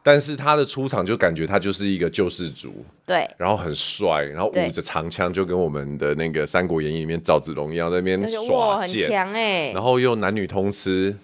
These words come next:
Speaker 2: 对，男女通吃，
Speaker 1: 对，双-
Speaker 2: 双性。
Speaker 1: 双插头。
Speaker 2: 对，对。
Speaker 1: <laughs> 就是一切很，非常的帅气，然后战大魔王的时候，整个就是赢了。
Speaker 2: 对。
Speaker 1: 但是他就太过 cocky，太过骄傲，然后直接被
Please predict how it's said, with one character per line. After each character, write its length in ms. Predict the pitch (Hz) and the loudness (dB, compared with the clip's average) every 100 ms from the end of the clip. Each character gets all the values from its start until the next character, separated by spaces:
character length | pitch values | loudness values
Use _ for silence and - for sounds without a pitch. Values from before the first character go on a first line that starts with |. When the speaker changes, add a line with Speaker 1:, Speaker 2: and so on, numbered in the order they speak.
| - _ - | -20 _ -4
Speaker 2:
对， 200 | 180 160 | -2 0
男 180 | 165 | -4
女 140 | 180 156 | -4 -4
通 280 | 175 139 151 | -6 -8 -6
吃， 100 | - | -4
Speaker 1:
对， 120 | 80 | -2
双- 140 | 196 107 | 0 0
Speaker 2:
双 20 | |
性。 400 | 113 214 185 - - | 0 -2 -4 -6 -8
Speaker 1:
双 200 | 107 104 | -4 0
插 240 | 113 208 | 4 4
头。 320 | - 147 - | 4 0 2
Speaker 2:
对， 100 | 180 | 0
对。 120 | 196 285 - 440 | 2 0 4 4
Speaker 1:
<laughs> 240 | - 381 | 4 2
就 100 | - 370 | 4 4
是 80 | 175 | 2
一 20 | |
切 340 | - 226 190 151 | 0 4 4 2
很， 360 | - 123 107 101 | 2 2 2 0
非 200 | 160 170 | 0 2
常 200 | 160 123 | 2 0
的 80 | 117 | 0
帅 440 | - - 156 135 | -2 2 4 4
气， 560 | 123 - - 151 135 117 | 4 2 2 0 -2 -2
然 120 | 113 | 2
后 300 | 131 123 101 - - _ _ | 4 2 0 -12 -20 _ _
战 240 | - 113 98 | 0 2 4
大 200 | 107 90 | 4 4
魔 180 | 82 | 0
王 180 | 78 71 | -2 -4
的 120 | 71 | -6
时 160 | 73 82 | -6 -2
候， 100 | 82 | -2
整 180 | 80 71 | -2 -6
个 140 | 71 | -6
就 140 | 69 85 | -4 -4
是 120 | 95 | -4
赢 260 | 76 69 71 | -6 -6 -4
了。 180 | 64 71 - _ - _ | -4 -6 -16 _ -20 _
Speaker 2:
对。 120 | - 147 | 0 0
Speaker 1:
但 80 | |
是 80 | - | 0
他 120 | 101 | -2
就 120 | 92 92 | -2 -2
太 200 | 104 87 | 0 0
过 280 | 87 80 | 0 -2
cocky， 500 | - 76 69 - - - | -4 -6 -6 -8 -18 -8
太 160 | 76 | -6
过 220 | 71 71 71 | -4 -8 -8
骄 200 | - 60 | -8 -6
傲， 280 | 65 62 | -6 -6
然 80 | 67 | -6
后 120 | 73 | -6
直 160 | 73 - | -8 -6
接 60 | - | -2
被 200 | 147 | -2